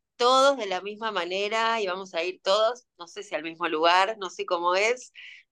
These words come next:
pero, mm, pero que estamos de paso, que hay cosas que no tienen sentido.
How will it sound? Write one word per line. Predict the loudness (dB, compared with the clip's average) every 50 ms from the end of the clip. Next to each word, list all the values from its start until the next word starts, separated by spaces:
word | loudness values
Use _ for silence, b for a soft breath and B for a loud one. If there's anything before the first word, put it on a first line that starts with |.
| _ _ _ _ _
pero, | -4 -2 0 2 2 4 4 4 4 4 2 0 -2 -6
mm, | -8 -12 -14 -14 -14 -10 -8
pero | -8 -8
que | -6
estamos | -6 -6 -6 -4 -4
de | -4 0
paso, | 2 0 0 0 -2 -2 -2 0 2
que | 2 0
hay | 0
cosas | 0 -2 -4 -4 -6
que | -6 -4
no | -4 -4
tienen | -2 -2 -2 -4
sentido. | -4 -2 -2 -2 -2 -2 -4 -6 _ _ -6 -4 -2 0 2 4 4 4 4 2 0 -6